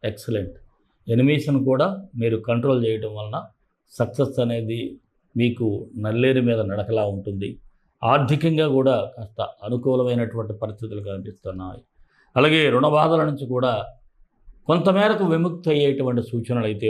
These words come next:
ఉన్నాయి. నూతన పరిచయాల వలన కూడా మంచి లాభాలు, అంటే లాభం అంటే వారి వలన మీకు నష్టం జరగదు, అదే పెద్ద లాభం. అలాగే ఏదైనా అవసరమైతే మీకు కాస్త గైడ్గా కూడా ఉండే పరిస్థితి అయితే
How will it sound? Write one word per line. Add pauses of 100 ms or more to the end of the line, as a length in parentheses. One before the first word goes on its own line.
ఉన్నాయి. (680)
నూతన (120)
పరిచయాల
వలన (120)
కూడా (340)
మంచి (380)
లాభాలు, (160)
అంటే (140)
లాభం
అంటే (120)
వారి
వలన (120)
మీకు (100)
నష్టం (100)
జరగదు, (560)
అదే (100)
పెద్ద (100)
లాభం. (800)
అలాగే (160)
ఏదైనా
అవసరమైతే (440)
మీకు
కాస్త (120)
గైడ్గా (120)
కూడా (200)
ఉండే
పరిస్థితి
అయితే